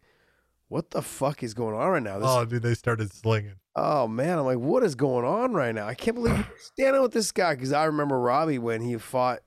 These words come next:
Speaker 1: he'd fought in the, I think it was the W E C, and I was there with, uh, Kelly Delonte.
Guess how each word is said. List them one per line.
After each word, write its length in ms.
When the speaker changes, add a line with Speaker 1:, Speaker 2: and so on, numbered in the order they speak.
Speaker 1:
he'd 240
fought 240
in 100
the, 140
I 40
think 100
it 20
was 120
the 60
W 420
E 80
C, 220
and 80
I 40
was 200
there 200
with, 260
uh, 200
Kelly 260
Delonte. 640